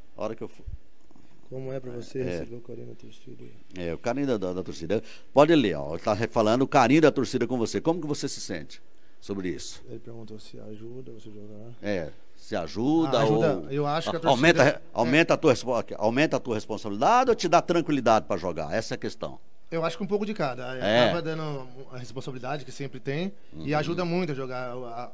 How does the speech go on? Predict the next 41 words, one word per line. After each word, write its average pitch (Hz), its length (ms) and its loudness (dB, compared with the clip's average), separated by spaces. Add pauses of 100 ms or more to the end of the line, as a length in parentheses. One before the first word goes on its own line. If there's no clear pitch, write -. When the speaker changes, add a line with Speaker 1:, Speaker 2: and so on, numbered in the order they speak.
(120)
Speaker 2:
a 131 140 -8
energia 151 360 -4
positiva 143 380 -6
que - 80 -8
eles 151 140 -6
Speaker 1:
Que - 80 -12
Speaker 2:
passam - 160 -6
Speaker 1:
vem. 90 200 -2
Speaker 2:
pra - 100 -8
nós 143 180 -8
é 143 60 -4
muito 139 180 -8
grande. 127 280 -8 (360)
Speaker 1:
É. 69 140 -10 (260)
E, - 60 0
mas 135 180 10
você 110 320 2
sabe, 127 400 8
você 101 260 0
tem 98 200 -4
bastante 90 380 0
experiência, 92 760 -2 (120)
é, 90 380 -2 (400)
a 107 120 2
mesma, 139 560 6
as 92 180 -4
mesmas 127 360 -2
mãos 101 280 -4
que 92 100 -4
aplaudem, 107 640 6 (880)
né, 107 240 2
pode 113 240 2
Speaker 2:
Sim. - 40 -10
Speaker 1:
provocar 131 440 0
um 139 80 -4
outro 147 180 -4
tipo 143 140 -8
de 160 80 -6
reação. 151 400 -4
Uma, 98 200 -6
a, 92 360 -4